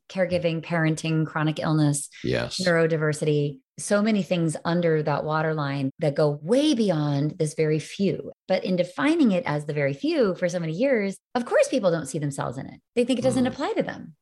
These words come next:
Speaker 1: but actually it does. So the work ahead of us is, I think, to say, you know something about not being an insider. There's a way to establish a commonality of understanding of a feeling, a lack of belonging.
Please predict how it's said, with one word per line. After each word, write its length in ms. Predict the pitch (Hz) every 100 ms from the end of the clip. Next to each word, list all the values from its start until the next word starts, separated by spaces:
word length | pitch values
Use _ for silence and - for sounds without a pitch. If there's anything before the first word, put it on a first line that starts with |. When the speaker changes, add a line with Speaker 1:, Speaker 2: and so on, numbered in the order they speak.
| _
Speaker 1:
but 100 | 233
actually 340 | 247 254 262
it 80 | 240
does. 400 | 247 254 - -
So 180 | - 202
the 120 | 202
work 240 | 190 233 254
ahead 200 | 196 196
of 60 | 180
us 240 | 214 214
is, 180 | 185 -
I 100 | 185
think, 200 | 180 180
to 100 | 180
say, 460 | 170 185 170 170 170
you 260 | - 208 277
know 220 | 247 220
something 400 | 214 208 196 185
about 500 | 165 151 160 160 151 -
not 260 | 170 175 170
being 180 | 170 160
an 100 | 156
insider. 420 | 151 147 - - - _ _
There's 180 | 196 196
a 60 |
way 220 | 185 202 233
to 100 | 214
establish 560 | - 180 160 170 160
a 40 | 156
commonality 760 | 143 147 147 139 151 160 151
of 140 | 135 - -
understanding 640 | 180 170 156 185 180 170
of 100 | 143
a 60 | 131
feeling, 600 | - - 175 139 - - - _ -
a 120 | 156
lack 320 | 156 151 156
of 140 | 151 143
belonging. 580 | 139 - - - -